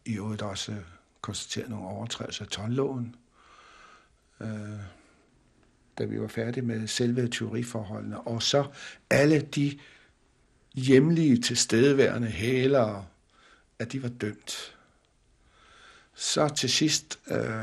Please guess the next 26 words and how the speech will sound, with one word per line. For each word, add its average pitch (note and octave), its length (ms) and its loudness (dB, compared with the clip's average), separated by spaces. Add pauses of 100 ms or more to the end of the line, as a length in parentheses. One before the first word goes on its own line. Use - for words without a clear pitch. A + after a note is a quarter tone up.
(120)
havde A#2+ 440 -2
vi A#2+ 140 2
faktisk - 400 -6
kun B2+ 260 -4 (160)
Lille B2 280 -4
Jørgen, A2 320 -4 (120)
som A#2+ 240 -4
vi A2 80 -4
manglede. G#2+ 460 -6 (760)
Men, G#2+ 280 -6 (1700)
øh, A#2 60 -10 (1300)
jeg A#2 140 -4
mener, C3+ 300 -2
at A#2+ 100 -6
der A2 100 -6
i - 80 -8
sagen - 340 -4
lå A#2+ 160 -2
et - 120 -8
brev, - 340 -6
han G#2 160 -6
havde G#2+ 120 -6
skrevet - 420 -6
til A2 160 -6
en, A2 320 -8
en, G2+ 180 -12